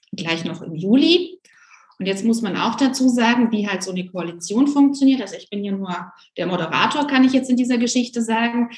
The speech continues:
Es war natürlich völlig klar, dass der Bundesfinanzminister kommen muss und Aufklärung leisten muss. So, jetzt sage ich das so schön, er muss kommen und Aufklärung leisten. Es ist nicht ganz so einfach,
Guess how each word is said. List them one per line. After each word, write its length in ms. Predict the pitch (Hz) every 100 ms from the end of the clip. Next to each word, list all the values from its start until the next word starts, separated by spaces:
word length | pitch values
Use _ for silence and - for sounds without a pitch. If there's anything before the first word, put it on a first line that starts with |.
| -
Es 180 | 185 -
war 120 | 196
natürlich 500 | 190 - 233 233 -
völlig 440 | - 240 269 269 -
klar, 340 | - 202 208
dass 160 | 208 196
der 120 | 190
Bundesfinanzminister 1200 | 190 202 190 - 175 180 254 - 240 226 226 214
kommen 540 | - - 202 190 180 -
muss 580 | 190 220 320 - - - _ _ _ _
und 280 | 220 202 196
Aufklärung 800 | 180 196 - - 190 190 180 -
leisten 800 | - 160 202 226 - 196 175 135 -
muss. 600 | 165 180 175 - - _ _ _ _ _ _ _
So, 140 | _ 190
jetzt 180 | 190 -
sage 240 | 196 254
ich 100 | 285
das 160 | 233 226
so 80 |
schön, 300 | 226 - 226
er 140 | - 185
muss 340 | 196 269 -
kommen 340 | - 277 277 269
und 120 | -
Aufklärung 560 | 202 208 - 208 190
leisten. 420 | 165 175 262 - 254
Es 100 | -
ist 200 | 233 -
nicht 240 | 196 -
ganz 260 | 190 233 226
so 60 |
einfach, 600 | 196 175 190 240 277 285